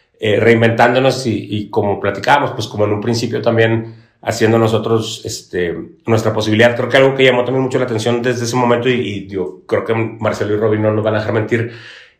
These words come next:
es que ellos cuando llegan a Monterrey se dan cuenta que nosotros teníamos estructura de alguna manera, o sea, estábamos buscando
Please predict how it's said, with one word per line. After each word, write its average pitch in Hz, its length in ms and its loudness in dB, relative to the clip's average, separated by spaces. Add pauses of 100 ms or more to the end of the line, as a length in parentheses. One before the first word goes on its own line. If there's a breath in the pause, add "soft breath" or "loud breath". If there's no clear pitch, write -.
(160)
es 117 160 0
que 131 100 4
ellos 127 240 4
cuando 120 220 4
llegan 120 260 4
a - 20 4
Monterrey 120 680 2
se - 180 2
dan 117 140 4
cuenta 120 220 0
que 123 80 0
nosotros 113 240 0
teníamos 113 320 0
estructura - 480 -2
de 117 60 6
alguna 113 180 4
manera, 113 320 2
o 104 60 0
sea, 110 160 2
estábamos 110 500 2
buscando 113 680 0